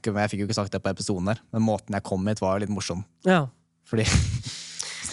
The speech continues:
Speaker 1: kom med toget, og så
Speaker 2: Mm.
Speaker 1: ser jeg at toget er jo, det, vi lå jo tjue minutter bak skjema.
Speaker 2: Mhm.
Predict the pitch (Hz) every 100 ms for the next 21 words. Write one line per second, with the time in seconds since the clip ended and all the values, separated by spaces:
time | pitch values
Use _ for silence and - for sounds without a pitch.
0 | - - - - - - - _ _ -
1 | 120 123 127 104 123 131 147 165 113 113
2 | 107 101 113 98 104 104 101 104 104 104
3 | 107 101 95 104 104 98 98 101 95 90
4 | 85 92 113 - - 156 147